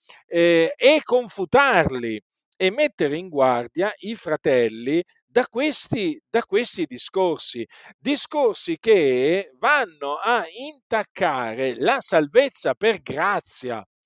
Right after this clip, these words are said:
Alcuni pensano che, eh, oggi tutti abbiano ben chiaro il concetto della grazia di Dio, ma non è assolutamente così.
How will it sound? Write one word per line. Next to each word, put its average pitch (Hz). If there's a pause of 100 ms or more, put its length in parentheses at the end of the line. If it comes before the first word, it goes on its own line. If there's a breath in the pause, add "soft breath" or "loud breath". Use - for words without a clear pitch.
(380 loud breath)
Alcuni 285
pensano 165
che, 139 (240)
eh, 127 (240)
oggi 196 (300)
tutti 277
abbiano 190
ben 240
chiaro 208
il 170
concetto 208
della 175
grazia 160
di 135
Dio, 120
ma 180
non 208
è 226
assolutamente 180
così. 165